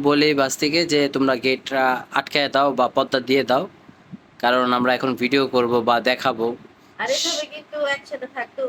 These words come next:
Speaker 2: প্রবলেম। ওরা
Speaker 1: জি, জি।
Speaker 2: অবশ্য চলে যাবে।
Speaker 1: জি,
Speaker 2: একটা
Speaker 1: জি,
Speaker 2: কি
Speaker 1: জি।
Speaker 2: বাসা নিয়ে, বাসা নিয়েছে, এই বাসাতেই নিচে চারতলায় আছে। চারতলায় উঠবে ওরা, আর আমরা তো ছয় তলাতেই আছি, এক তারিখে চলে যাবে। তো যে কয়টা দিন আছি,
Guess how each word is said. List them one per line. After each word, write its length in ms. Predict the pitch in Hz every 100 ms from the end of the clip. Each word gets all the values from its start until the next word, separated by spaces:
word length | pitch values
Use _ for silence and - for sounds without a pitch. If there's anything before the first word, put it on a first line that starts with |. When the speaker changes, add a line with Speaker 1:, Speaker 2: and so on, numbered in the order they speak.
| -
Speaker 2:
প্রবলেম। 400 | 214 196 214 254
ওরা 460 | - - _ 247 277
Speaker 1:
জি, 80 | 285
জি। 120 | 208
Speaker 2:
অবশ্য 180 | 202 -
চলে 220 | 269 269
যাবে। 280 | 254 190 214 269 - - 247
Speaker 1:
জি, 120 | 247
Speaker 2:
একটা 100 | 226
Speaker 1:
জি, 80 | 214
Speaker 2:
কি 60 | 196
Speaker 1:
জি। 200 | - 208
Speaker 2:
বাসা 280 | - - -
নিয়ে, 140 | - -
বাসা 240 | - - 311
নিয়েছে, 260 | 294 294 254
এই 120 | 254
বাসাতেই 400 | 262 262 262 277 269
নিচে 220 | 254 - 262 254
চারতলায় 560 | 226 - 226 208 202
আছে। 220 | 185 - 247 320 - - - - - -
চারতলায় 440 | 233 - 240 233
উঠবে 260 | 214 208 208
ওরা, 220 | 220 269 285 196
আর 100 | 190
আমরা 280 | 185 180 196
তো 120 | 202 208
ছয় 260 | - 208 196
তলাতেই 380 | 190 185 202 190
আছি, 260 | - - -
এক 140 | - -
তারিখে 260 | 571 554 -
চলে 200 | - 427
যাবে। 260 | 605 - - - _ _
তো 120 | - 208
যে 140 | - 220
কয়টা 220 | 233 233 226
দিন 160 | 247 226
আছি, 320 | 220 -